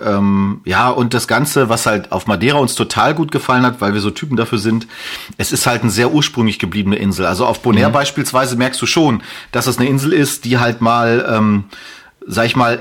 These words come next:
Speaker 1: entmenscht wurde. Da waren, also irgendwann haben die da alle, äh, die haben ja quasi Sklaven dahin gebracht, haben die alle ausgebeutet und irgendwann wurde mal Bonaire verlassen und so und dann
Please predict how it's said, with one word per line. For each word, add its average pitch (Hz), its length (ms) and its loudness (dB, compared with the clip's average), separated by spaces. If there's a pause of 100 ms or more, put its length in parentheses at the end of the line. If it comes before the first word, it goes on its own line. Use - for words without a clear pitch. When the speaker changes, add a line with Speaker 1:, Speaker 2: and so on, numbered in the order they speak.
Speaker 1:
entmenscht 135 560 2
wurde. 175 240 4
Da 123 160 0
waren, 120 220 2
also 110 120 0
irgendwann 131 360 0
haben 120 120 2
die 120 100 2
da 107 160 4
alle, 117 760 2
äh, - 160 -14
die 95 100 -4
haben 110 140 0
ja 110 80 2
quasi 107 340 -2
Sklaven 131 380 0
dahin 127 220 2
gebracht, 120 320 -2
haben 110 120 2
die 107 120 0
alle - 160 0
ausgebeutet 127 520 0
und 110 60 0
irgendwann 113 380 0
wurde 120 160 0
mal 107 60 2
Bonaire 107 280 2
verlassen 123 420 -2
und 127 140 0
so 135 140 2
und 117 120 2
dann 101 260 0